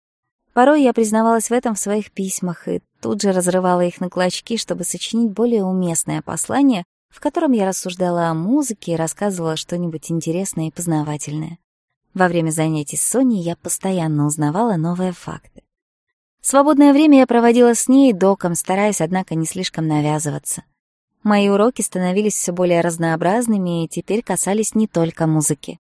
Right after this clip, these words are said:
Иногда к нам присоединялся Док. Время от времени он делал какие-нибудь ценные замечания,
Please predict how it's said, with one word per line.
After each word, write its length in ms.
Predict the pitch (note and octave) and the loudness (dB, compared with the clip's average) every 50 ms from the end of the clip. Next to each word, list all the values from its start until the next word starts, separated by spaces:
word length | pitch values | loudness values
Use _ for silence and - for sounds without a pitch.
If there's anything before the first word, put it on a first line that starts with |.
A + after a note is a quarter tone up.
| _ _ _ _ _ _ _ - | _ _ _ _ _ _ _ -2
Иногда 360 | F3+ F3 E3+ E3 F3 F#3+ A3+ | 0 2 2 2 2 2 0
к 100 | B3+ - | 2 0
нам 140 | A3 F#3 E3 | -2 -4 -2
присоединялся 800 | - D#3+ - - D#3 D3+ D3+ D3+ D#3 F3 G#3+ A3+ - - D#3+ | -4 -4 -2 -2 -2 -2 -2 -2 -2 0 -2 -2 -2 0 0
Док. 420 | D3 D3 C#3 D3 C#3+ C#3 - _ - _ _ _ _ _ _ _ _ _ | 0 0 2 2 0 0 -2 _ -20 _ _ _ _ _ _ _ _ _
Время 380 | - E3+ E3+ F3 F3 E3 D#3+ D3+ | -2 0 2 2 2 4 2 2
от 120 | D#3 - | 0 0
времени 380 | - D#3+ G3 A3+ A3 G#3 F#3 E3+ | 0 0 2 2 2 2 2 2
он 160 | E3 E3 E3 | 2 2 2
делал 280 | D#3 F3 F3 E3+ D#3+ D#3 | 2 2 0 0 0 -2
какие-нибудь 580 | - E3+ D#3+ - - F3 E3 E3 D#3+ E3+ E3+ | -4 -8 -8 -6 -6 -4 -4 -4 -4 -4 -2
ценные 400 | - - - F3 E3+ E3+ E3 E3 | -2 0 0 0 0 0 0 0
замечания, 840 | D#3 D#3+ D#3 D3+ D#3 D3 - - - D3 C#3+ D#3 F3 F3+ E3+ D#3 D3+ | -2 -2 -2 -2 -2 -2 -4 -6 -6 -4 -4 -2 -2 -4 -4 -4 -6